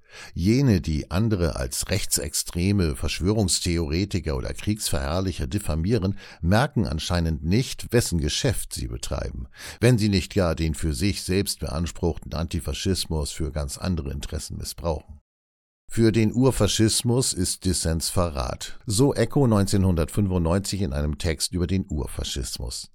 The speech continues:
Dieser wachse und suche sich Konsens, indem er die natürliche Angst vor dem Andersartigen ausbeutet und vertieft. Und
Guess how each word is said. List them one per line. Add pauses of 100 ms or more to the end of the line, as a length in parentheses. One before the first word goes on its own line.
Dieser
wachse
und
suche
sich
Konsens,
indem
er
die
natürliche
Angst
vor
dem
Andersartigen
ausbeutet
und
vertieft. (640)
Und